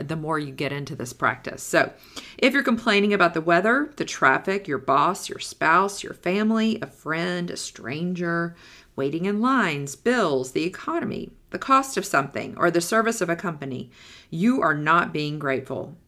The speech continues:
and you are pushing your dream life further away with every single complaint.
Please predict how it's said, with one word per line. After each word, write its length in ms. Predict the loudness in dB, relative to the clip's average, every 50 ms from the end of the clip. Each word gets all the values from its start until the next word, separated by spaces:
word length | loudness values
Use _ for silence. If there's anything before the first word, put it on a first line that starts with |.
| _ _ _ _ -10
and 180 | -8 -6 -6
you 140 | -4 -4 -4
are 100 | -4 -4
pushing 640 | -8 -12 -10 -6 -4 -4 -2 -2 -2 0 0 0
your 120 | 2 0 0
dream 320 | 0 -2 -4 -6 -4 -4
life 240 | -2 -2 -2 -2 -4
further 520 | -6 -10 -4 0 2 2 2 2 2 0
away 560 | 0 0 -2 -2 -2 -2 -2 -2 -2 -4 -4 -6
with 220 | -6 -8 -10 -10 -16 _ _ -6
every 640 | -4 -4 -4 -8 -10 -8 -6 -6 -6 -6 -8 -12 -16 _ _
single 880 | -14 -12 -12 -10 -8 -6 -6 -6 -6 -8 -8 -8 -8 -8 -10 -12 -16 _ _ _ _ _ _
complaint. 800 | -14 -14 -14 -14 -12 -12 -12 -10 -10 -12 -14 -14 -16 -16 -16 -18